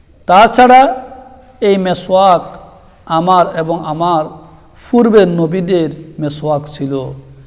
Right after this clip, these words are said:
আল্লাহ রাসূল মুহাম্মদ রাসূলুল্লাহ সাল্লাল্লাহু আলাইহি ওয়াসাল্লাম বলেছেন যে, জৈতুন গাছ দিয়ে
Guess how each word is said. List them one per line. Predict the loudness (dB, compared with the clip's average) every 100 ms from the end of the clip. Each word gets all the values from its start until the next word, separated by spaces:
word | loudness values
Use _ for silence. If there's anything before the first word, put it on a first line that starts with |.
| _ _
আল্লাহ | -8 -4
রাসূল | -4 -6 -8
মুহাম্মদ | -6 -6 -6 -6 -10
রাসূলুল্লাহ | -12 -12 -8 -6 -6 -8 -16 -20 _
সাল্লাল্লাহু | -10 -4 -2 -2 0 0 0
আলাইহি | -4 -4
ওয়াসাল্লাম | -8 -10 -8 -8 -6
বলেছেন | -6 -6 -6 -6 -6 -8 -20 -20 -10
যে, | -8 -4
জৈতুন | -2 -4 -6 -12 -10 -6
গাছ | -6
দিয়ে | -6 -6 -6